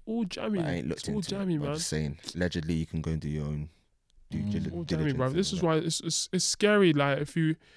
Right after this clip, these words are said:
Speaker 1: like, if you really want to invest, yeah, you've gotta proper do your research, bro, and just make
Speaker 2: Yeah.
Speaker 1: sure that you're speaking to the right people, because,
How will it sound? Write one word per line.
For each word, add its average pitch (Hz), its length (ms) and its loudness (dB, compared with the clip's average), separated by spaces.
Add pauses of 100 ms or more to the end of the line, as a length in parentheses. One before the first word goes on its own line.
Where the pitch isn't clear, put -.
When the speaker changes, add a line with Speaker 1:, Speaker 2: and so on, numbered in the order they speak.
(460)
Speaker 1:
like, 165 140 4
if 170 100 0
you 214 180 10
really 214 240 8
want 196 220 4
to 180 80 6
invest, 160 480 2
yeah, 123 140 0
you've 135 240 -4
gotta 143 240 0 (240)
proper - 280 -4
do 139 140 -2
your 135 140 4
research, 139 480 -2
bro, 131 140 -6
and 127 180 -6
just 135 160 -6
make 151 160 -2
Speaker 2:
Yeah. - 60 -8
Speaker 1:
sure 151 120 0
that 139 220 -2
you're 139 120 -2
speaking 147 400 -4
to - 80 -8
the 139 60 -4
right 139 220 -2
people, 147 320 -6
because, 143 480 -10